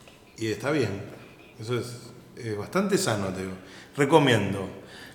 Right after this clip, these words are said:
Las metas que están bastante lejos de conseguirle y son, eh, fantasía, dejémosla como fantasía.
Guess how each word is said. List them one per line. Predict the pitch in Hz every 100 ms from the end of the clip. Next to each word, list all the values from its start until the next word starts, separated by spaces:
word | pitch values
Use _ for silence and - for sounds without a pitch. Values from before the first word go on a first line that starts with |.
| - 123
Las | 117 - - -
metas | 185 196 196 170 147
que | - 127
están | - 143 139 - - - - - -
bastante | - - 180 170 127
lejos | 135 165 - 139
de | 117
conseguirle | 113 117 139 160
y | 123
son, | 135 139 135 120 - -
eh, | 117 113 104
fantasía, | 113 101 104 - 165 139 - -
dejémosla | 123 120 117 110 101
como | 104 98
fantasía. | 101 95 92 - 92